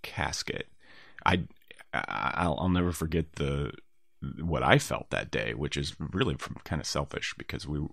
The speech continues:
we should have all been thinking about Grandpa. But, um, you know, we were standing up at the casket looking down at my grandmother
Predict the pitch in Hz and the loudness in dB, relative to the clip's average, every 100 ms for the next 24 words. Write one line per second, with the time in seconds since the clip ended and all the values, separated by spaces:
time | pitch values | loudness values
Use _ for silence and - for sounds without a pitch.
0 | - 71 85 78 67 71 73 73 - - | -4 -2 -2 0 -2 -2 -2 -4 -4 -2
1 | - - 80 82 65 65 67 - - - | -2 0 0 0 -2 -2 -2 -4 -10 -10
2 | - - - - - 92 85 78 69 - | -10 -12 -16 -14 0 4 6 4 2 -4
3 | - - - - - - - 90 80 80 | -12 -20 -20 -20 -20 -20 -4 2 4 6
4 | 85 69 - - - 104 120 92 92 82 | 4 2 4 6 8 8 8 4 2 -2
5 | - 71 71 - 53 73 85 95 85 73 | 0 0 0 -2 -2 -2 0 0 2 2
6 | 73 73 53 - 73 71 71 - 69 69 | 2 0 0 -2 -2 -2 -2 -4 -2 -2
7 | 65 - 67 | -4 -4 -6